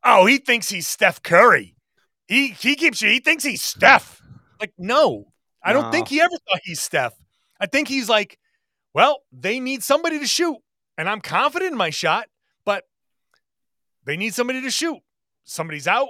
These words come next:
Speaker 1: or I'm the shooting guard, so I'm gonna shoot." And now that he's the actual point guard, he's like, "My job is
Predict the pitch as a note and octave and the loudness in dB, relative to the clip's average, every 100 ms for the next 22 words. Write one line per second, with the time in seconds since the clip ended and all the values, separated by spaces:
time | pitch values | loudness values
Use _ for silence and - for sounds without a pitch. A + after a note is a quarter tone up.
0 | - E3 E3 D#3 A#2+ D3 E3 - A#3 C#4+ | -8 -6 -2 -2 -4 -8 -8 -6 -6 -6
1 | B3+ A3+ A#3 A#3 _ - - D#3+ F3 G#3+ | -4 0 0 -4 _ -14 -6 -4 -4 -6
2 | B3 D4+ F#4 - _ _ _ _ _ _ | -6 -4 -6 -8 _ _ _ _ _ _
3 | _ _ _ - E3 E3+ F3 F3 D#3+ _ | _ _ _ -12 -6 -4 -6 -8 -16 _
4 | _ _ - D#3+ G#3 A#3 F#3 A#3 A#3 F3+ | _ _ -8 -2 -2 -2 -6 -6 -8 -12
5 | - _ _ _ _ _ _ - G3+ - | -18 _ _ _ _ _ _ -16 -14 -8
6 | G#3 A3+ - A#3+ A#3 A#3 - B3 A#3 F#3 | -4 -4 -6 -6 -2 -2 -2 -6 -6 -2
7 | E3 D3+ D3+ - _ _ _ E3+ F3 - | 2 2 0 -6 _ _ _ -6 -4 -4
8 | C3 E3 F#3+ F#3+ G3+ G3+ G#3 G3+ - - | -6 -6 -2 -2 0 -2 -4 -4 -8 -10